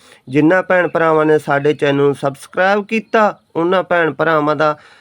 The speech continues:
ਧੰਨਵਾਦ ਜੀ, ਸ਼ੁਕਰੀਆ, ਮਿਹਰਬਾਨੀ ਜੀ। ਤੇ ਦੋਸਤੋ, ਮੰਡੀ ਦੇ ਵਿੱਚ ਅੱਜ ਕਾਫੀ ਸਬਜ਼ੀਆਂ ਦੇ ਰੇਟ ਨੇ ਜਿਹੜੇ ਬਹੁਤ ਜ਼ਿਆਦਾ ਘਟ ਗਏ ਨੇ ਜੀ। ਜੇ ਗੱਲ ਕਰੀਏ,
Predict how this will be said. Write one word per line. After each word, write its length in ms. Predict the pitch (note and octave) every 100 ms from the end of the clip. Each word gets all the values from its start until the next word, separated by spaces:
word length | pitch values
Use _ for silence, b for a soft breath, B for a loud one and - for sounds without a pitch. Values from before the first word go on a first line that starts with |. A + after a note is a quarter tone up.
| b b -
ਧੰਨਵਾਦ 580 | G3 E3 D#3 F#3 G#3 G#3+
ਜੀ, 160 | A3+ G#3+ G#3+
ਸ਼ੁਕਰੀਆ, 500 | - C#3+ F3 G#3 G#3
ਮਿਹਰਬਾਨੀ 680 | G3 D#3 E3 G3+ A#3 A3+ A#3
ਜੀ। 300 | G#3+ B3 A3+ - _ _ _ _ _ -
ਤੇ 80 | F3+
ਦੋਸਤੋ, 600 | F3+ F3+ - G3 F#3 - _ _ _
ਮੰਡੀ 380 | D3 D#3 E3 F3+
ਦੇ 120 | F3 F#3
ਵਿੱਚ 220 | F3 - D#3+
ਅੱਜ 100 | E3+
ਕਾਫੀ 400 | - E3+ - A#3+
ਸਬਜ਼ੀਆਂ 480 | G#3+ F3 D3 C#3+ F#3
ਦੇ 120 | F3 E3+
ਰੇਟ 200 | D#3+ D#3+
ਨੇ 160 | E3
ਜਿਹੜੇ 220 | D3+ D#3+ D#3
ਬਹੁਤ 600 | C3 C3 C#3 F#3 G3 E3+
ਜ਼ਿਆਦਾ 420 | C#3 C3+ B2+ D3+ D3+
ਘਟ 280 | G3 F3 C#3+
ਗਏ 220 | G3 A#3
ਨੇ 140 | C4
ਜੀ। 240 | A#3+ B3 G3+ _ _ _ _ _ _ _ _ b b b b
ਜੇ 140 | D3
ਗੱਲ 220 | F#3 F#3 F3
ਕਰੀਏ, 440 | F#3+ F3 F#3